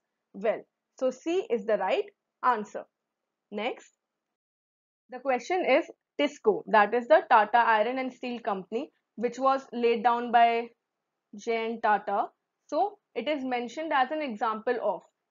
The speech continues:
किस लिए इसका एग्जांपल दिया जाता है? The given statements are, as a multinational company with a well-established personal department, a public sector organization focused on H R M, an organization with a proactive and progressive approach to H R M,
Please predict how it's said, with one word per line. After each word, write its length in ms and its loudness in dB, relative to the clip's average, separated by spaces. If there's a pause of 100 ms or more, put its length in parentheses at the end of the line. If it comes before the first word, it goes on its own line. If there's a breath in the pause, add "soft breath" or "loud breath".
किस 240 -8
लिए 200 -4
इसका 200 -2
एग्जांपल 520 0
दिया 200 0
जाता 340 -8
है? 140 -12 (100)
The 100 -4
given 280 -2
statements 540 -6
are, 160 2 (200)
as 160 2
a 60 -4
multinational 800 -4
company 380 -8
with 160 -6
a 120 0
well-established 840 0
personal 340 -6
department, 580 0 (460)
a 80 -4 (100)
public 300 2
sector 300 -4
organization 840 0 (120)
focused 400 0
on 140 -2
H 220 -8
R 200 2
M, 140 -4 (480)
an 140 -2
organization 840 0
with 140 -6
a 80 -4 (100)
proactive 520 0
and 240 -4
progressive 580 -4
approach 440 -6
to 140 -6
H 140 -8
R 180 4
M, 100 -6